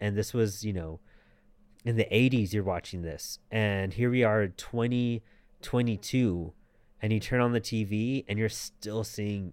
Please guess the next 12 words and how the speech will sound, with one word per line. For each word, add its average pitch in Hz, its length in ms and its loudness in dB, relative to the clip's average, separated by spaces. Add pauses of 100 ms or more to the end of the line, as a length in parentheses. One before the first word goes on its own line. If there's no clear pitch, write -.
that 90 200 -8
same 104 500 -2
type - 300 -6
of 95 180 -6
riot 92 320 -2
happen 90 480 -10
over 98 480 -4
and 90 260 -8
over 92 480 -4
and 92 240 -12
over 92 380 -6
again. 117 400 -4